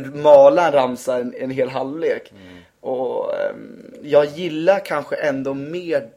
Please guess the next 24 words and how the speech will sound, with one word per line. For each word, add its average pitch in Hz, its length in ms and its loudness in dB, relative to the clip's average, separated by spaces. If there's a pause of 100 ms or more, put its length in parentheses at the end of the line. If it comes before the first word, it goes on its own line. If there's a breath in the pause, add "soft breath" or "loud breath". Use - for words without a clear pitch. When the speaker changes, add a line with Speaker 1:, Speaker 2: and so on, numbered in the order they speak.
Speaker 1:
den 151 500 -4 (1300 soft breath)
läktarkulturen, 127 1300 -8 (360)
ehm, 110 840 -14 (1400)
att, - 320 -12
att - 240 -14
man 143 160 -2
får 151 160 -8
göra 165 480 4
lite 180 640 -4
mer. 165 340 -2
När 147 100 0
jag 165 60 -2
har 180 80 2
stått 156 280 -8
i 139 40 -4
en 139 120 -6
Liverpool-klack 139 760 -4
så - 120 -4
är 139 80 6
man 139 220 -4
ändå 143 260 -6
ganska 170 500 -2
begränsad. 170 640 -8
Man, 135 180 -10